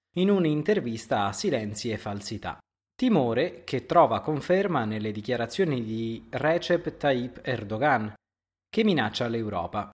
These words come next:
"Vi manderemo tre virgola sei milioni di rifugiati se Bruxelles definirà come un'invasione l'operazione militare lanciata nella Siria nordorientale."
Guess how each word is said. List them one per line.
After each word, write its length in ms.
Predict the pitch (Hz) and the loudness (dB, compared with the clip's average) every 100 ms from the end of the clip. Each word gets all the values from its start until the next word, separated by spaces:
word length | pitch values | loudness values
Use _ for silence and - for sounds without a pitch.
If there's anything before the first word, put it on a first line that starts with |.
| _ _ _ _ 117 | _ _ _ _ -4
"Vi 120 | 185 | 2
manderemo 720 | 240 240 240 254 226 175 156 | 4 4 4 6 4 4 2
tre 200 | 208 226 | 4 4
virgola 360 | 185 165 156 156 | 4 4 6 4
sei 320 | - 196 170 | 4 2 2
milioni 480 | 165 160 196 170 143 | 2 2 2 4 0
di 120 | 139 | 0
rifugiati 720 | 160 160 143 175 139 104 110 | -2 -2 2 6 6 4 -4
se 240 | 101 135 117 | -6 -4 -4
Bruxelles 680 | 123 120 - 170 127 113 107 | -6 -6 2 4 4 0 -4
definirà 580 | 120 - 139 139 165 | -6 -4 -2 2 2
come 300 | 156 147 135 | 2 0 0
un'invasione 920 | 131 139 131 131 120 175 196 151 123 - | 0 0 0 0 2 2 4 2 0 -2
l'operazione 800 | 143 170 185 185 180 - 214 165 | -2 0 2 0 0 2 4 4
militare 500 | 156 160 165 220 165 | 2 2 4 4 4
lanciata 640 | 131 127 123 170 185 151 | 4 2 2 4 4 4
nella 280 | 120 120 117 | 2 0 -2
Siria 420 | - 165 156 127 | 0 0 2 0
nordorientale." 1120 | 113 147 135 127 113 107 101 98 85 85 90 | 0 -2 0 0 0 -2 -4 -6 -6 -6 -10